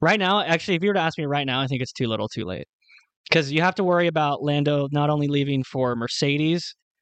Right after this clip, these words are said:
but also leaving for Ferrari. I know Red Bull had talks about poaching him, but I feel like no, no driver should attempt to try and go into Max's team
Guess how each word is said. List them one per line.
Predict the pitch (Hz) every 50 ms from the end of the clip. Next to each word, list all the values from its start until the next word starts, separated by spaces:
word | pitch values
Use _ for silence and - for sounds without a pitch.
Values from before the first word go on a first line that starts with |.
| _ _ -
but | 147 139
also | 139 131 - 143
leaving | 135 135 131 139 131
for | - 135 131
Ferrari. | - - 127 120 120 123 127 139 147 165 180 196 185 - _ _ _ _ _ _ _ - _
I | - 147
know | 156 170 180
Red | 156 139 147 156 156
Bull | 160 160 156
had | 147 156 147 135
talks | - 151 143 143 -
about | - 151 143 120 -
poaching | 151 143 139 - 147 139
him, | 143 143 143 143
but | 139 135
I | 139
feel | 131 - 160
like | 151 143 131
no, | 135 131 131 131 131 127 113 -
no | 147 156 165 165 170 180 180 180
driver | 151 143 143 139 139 139 143 156
should | 143 - - 147
attempt | 131 120 - - 139 127 127 - - - - _ _ - - - - - _ _
to | - 143
try | 135 - 151 131 131
and | 131 131 123
go | 131 123
into | 120 120
Max's | 120 113 113 113 - - 117 - -
team | - 117 110 110 110 113 123